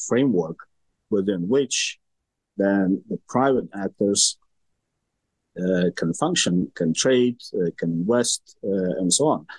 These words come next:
Uh, but the frameworks, uh, the agreements, uh, they have to be established, uh, by the governments negotiating,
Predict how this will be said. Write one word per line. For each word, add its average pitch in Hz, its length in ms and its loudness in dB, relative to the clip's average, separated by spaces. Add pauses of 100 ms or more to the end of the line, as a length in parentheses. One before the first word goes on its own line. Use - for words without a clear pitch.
(460)
Uh, 98 320 2
but 95 200 0
the 104 100 0
frameworks, - 1000 -2 (500)
uh, 87 500 0
the 90 200 0
agreements, 104 800 0
uh, 82 400 -6 (120)
they 90 340 0 (340)
have 135 220 -2
to - 80 -8
be 82 120 -8
established, 85 600 -4 (180)
uh, 92 200 0
by 98 180 0
the 98 80 0
governments 104 540 0
negotiating, 98 880 0